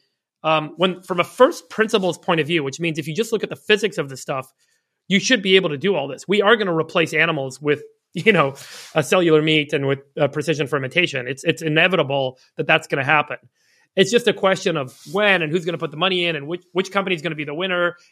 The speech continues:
And is any of this current generation of companies gonna be winners? Are they all gonna be losers? And we gotta invest in the next generation of companies, 'cause then they're gonna figure out all the things that, that these assumptions that we didn't realize were gonna be wrong, got wrong.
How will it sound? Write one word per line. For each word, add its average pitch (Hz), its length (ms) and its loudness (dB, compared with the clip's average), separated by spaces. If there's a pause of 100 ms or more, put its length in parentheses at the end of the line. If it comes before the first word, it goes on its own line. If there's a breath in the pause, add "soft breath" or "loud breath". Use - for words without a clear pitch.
And 180 100 2
is 170 160 -2
any 214 180 2
of 180 100 0
this 170 100 -8
current 202 340 -2
generation 175 460 -2
of 170 60 -12
companies 170 280 -8
gonna 170 120 -8
be 160 100 -6
winners? 165 280 -4
Are 143 40 -16
they 143 80 -8
all 160 160 0
gonna 175 100 -6
be 165 120 -4
losers? 160 400 -4
And 151 100 -10
we 151 80 -12
gotta 147 160 -6
invest 147 260 -8
in 131 60 -20
the 127 60 -20
next 165 180 -8
generation 165 380 -6
of 156 40 -18
companies, 160 440 -8 (580 soft breath)
'cause 151 160 -2
then 156 140 -2
they're 165 100 0
gonna 165 160 -4
figure 165 260 -4
out 156 120 2
all 151 100 0
the 147 100 -10
things 156 260 -6
that, 151 120 -8 (100)
that 147 200 -4 (120)
these 147 220 -6
assumptions 151 460 -6
that 139 100 -8
we 147 80 -10
didn't 143 200 -6
realize 147 360 -2
were 139 80 -8
gonna 143 160 -10
be 143 80 -10
wrong, 143 240 -4
got 131 160 -12
wrong. 143 320 -8